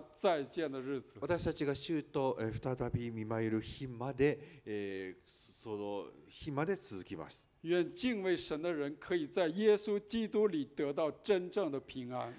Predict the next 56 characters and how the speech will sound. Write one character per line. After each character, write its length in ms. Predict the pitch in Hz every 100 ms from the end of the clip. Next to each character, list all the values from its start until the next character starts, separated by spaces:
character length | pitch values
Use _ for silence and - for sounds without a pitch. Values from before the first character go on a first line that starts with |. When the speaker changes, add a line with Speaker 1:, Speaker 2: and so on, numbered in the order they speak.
| -
Speaker 2:
ど 80 | 180
う 40 |
か 120 | 185 160
主 260 | - 262
を 260 | 247 156 123
恐 200 | - 165
れ 100 | 156
る 140 | 143
者 340 | 120 117 113 107
が 320 | 123 131 135 - - -
主 260 | - 156 147
の 140 | 120
う 140 | 117
ち 160 | 110 139
に 80 | 135
あ 80 | 131
っ 40 |
て 320 | 131 - 127 117 -
本 260 | 147 196 220 -
当 140 | 180
の 100 | 170
平 380 | - 160 156 151
安 100 | 143
に 100 | 160
預 260 | 123 120 -
か 80 | 127
る 120 | 127
こ 100 | 123
と 100 | 120
が 100 | 117
で 180 | 117 117
き 180 | - 170
る 80 | 160
よ 140 | 135
う 40 |
に 140 | 127 127 -
願 240 | 107 92 90
い 40 |
ま 120 | 80
す。 200 | - - -
Speaker 1:
我 80 | 147
们 80 |
一 120 | 160 -
起 80 |
祷 200 | 160 139
告。 280 | 117 135 127
Speaker 2:
お 80 | 107
祈 160 | 110 110
り 80 | 107
い 40 |
た 120 | 110
し 100 | -
ま 120 | 101
し 100 | 101
ょ 140 |
う。 0 | 92